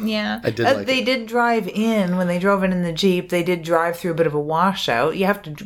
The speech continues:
Speaker 1: drive over the river in this.
Speaker 2: Mm-hmm.
Speaker 1: So, I mean, it's not unbelievable. You just wanted a little bit more definition that something has trapped you here.
Speaker 2: Mm-hmm. I will say that the, the, the flood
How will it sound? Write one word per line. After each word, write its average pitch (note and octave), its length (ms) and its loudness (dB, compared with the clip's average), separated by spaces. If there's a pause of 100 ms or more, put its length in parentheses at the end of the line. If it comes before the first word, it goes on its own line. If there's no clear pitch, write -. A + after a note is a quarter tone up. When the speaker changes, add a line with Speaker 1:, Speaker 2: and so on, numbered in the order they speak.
(140)
Speaker 1:
drive E3 360 0
over C#3+ 400 0
the C3+ 80 -4
river C3 420 0
in C3+ 160 -8
this. - 540 -10
Speaker 2:
Mm-hmm. A2+ 420 2
Speaker 1:
So, C#3+ 340 0
I E3 120 0
mean, D#3 180 -4
it's C3 240 -6
not E3 300 0
unbelievable. C3+ 1400 0 (380)
You G3 140 0
just F3+ 220 -2
wanted D3 360 0
a C#3 80 4
little C#3 280 2
bit B2+ 280 -2
more D3 240 0
definition B2+ 1000 -4
that G#2+ 140 -14
something D3+ 440 0
has C#3 280 -2
trapped - 460 -10
you B2+ 140 -8
here. B2 500 -6 (220)
Speaker 2:
Mm-hmm. C3+ 600 2
I D#3+ 120 0
will F#3+ 260 4
say E3+ 320 2
that C#3 180 -6
the, C3 120 4
the, C3 320 0
the B2+ 160 2
flood C3 500 0